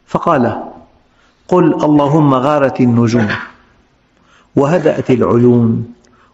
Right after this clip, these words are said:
وأنت حي قيوم لا تأخذك سنة ولا نوم، يا حي يا قيوم أهدئ ليلي وأنم عيني.'" القلق أو الأرق له دعاء.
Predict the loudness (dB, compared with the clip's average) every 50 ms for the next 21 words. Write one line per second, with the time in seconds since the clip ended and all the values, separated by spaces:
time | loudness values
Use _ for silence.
0 | _ 0 0 2 0 0 0 -2 -4 -4 0 0 2 2 4 2 2 0 0 -2
1 | -2 0 2 2 2 2 4 4 2 2 0 -2 -4 -6 -14 -20 -20 -20 _ _
2 | _ 0 0 0 0 0 -2 -4 -4 -4 0 0 2 2 2 2 0 0 -2 -2
3 | -2 0 0 0 0 0 0 0 2 0 0 0 0 0 0 0 0 -2 -2 -6
4 | -8 -12 -16 _ _ _ _ _ _ _ _ _ _ 0 2 2 0 0 0 0
5 | 2 4 4 4 4 2 2 0 -2 -2 0 0 2 2 2 2 2 0 0 -2
6 | -4 -8 -14 -20 -20 _ _ _ -4 -2 -2 -2 0 0 0 0 0 0 0 2
7 | 2 2 2 2 2 2 2 2 0 0 -4 -6 -10 -14 -20 _ _ 0 0 2
8 | 2 2 2 2 0 0 0 0 0 0 2 2 0 0 -2 -4 -10 -20 -20 _
9 | _ -12 -12 -12 -14 _ -20 _ _ _ _ _ _ _ _ -6 -6 -6 -2 -2
10 | -2 0 0 -2 -4 -8 -10 -12 -16 -18 -20 -12 -6 -2 0 2 2 2 0 0
11 | 0 2 2 0 0 -2 -8 -14 -16 -18 -20 -20 _ _ _ _ _ _ _ _
12 | _ _ _ _ _ -2 0 2 0 0 0 0 0 0 -2 -4 -8